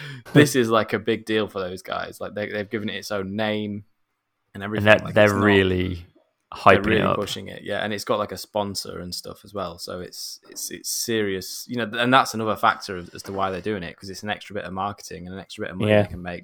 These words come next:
Speaker 2: Yeah.
Speaker 1: for, for the company, which is, you know, not a bad thing, because it means that there's more money to go around between all the teams, or,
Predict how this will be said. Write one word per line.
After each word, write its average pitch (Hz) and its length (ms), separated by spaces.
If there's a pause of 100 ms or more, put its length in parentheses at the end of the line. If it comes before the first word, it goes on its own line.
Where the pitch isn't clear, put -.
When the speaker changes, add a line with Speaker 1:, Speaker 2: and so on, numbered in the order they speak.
Speaker 2:
Yeah. 65 320
Speaker 1:
for, - 80 (140)
for 107 160
the 95 80
company, - 420 (520)
which - 220
is, - 400 (200)
you 113 100
know, 95 80
not 107 220
a - 40
bad 101 180
thing, 98 320
because 101 220
it 95 100
means 104 280
that 98 180
there's 101 180
more 113 220
money 110 240
to 110 120
go 110 60
around 107 280
between 110 340
all 110 100
the 110 80
teams, 110 440
or, 95 280